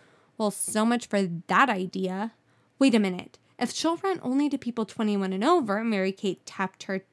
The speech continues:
chin as she stepped back to look at the house. She glanced over at Mom,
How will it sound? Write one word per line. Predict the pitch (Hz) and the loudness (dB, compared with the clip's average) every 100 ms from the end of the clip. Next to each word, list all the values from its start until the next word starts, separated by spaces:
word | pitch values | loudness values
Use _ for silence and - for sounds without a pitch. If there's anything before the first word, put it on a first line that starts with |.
| _ | _
chin | - - 196 190 | -14 -4 -2 -2
as | 190 | -4
she | - | -8
stepped | 185 - 190 - | -10 -8 -8 -6
back | - 185 - | -6 -6 -6
to | 196 | -6
look | 190 | -6
at | 190 | -6
the | 196 196 | -8 -4
house. | 202 240 _ _ _ _ _ | -4 -4 _ _ _ _ _
She | - 247 | -6 -4
glanced | 208 226 233 233 | -2 -2 0 0
over | 240 214 | -2 -2
at | 208 | -2
Mom, | 196 180 - 208 | 0 -2 -4 -10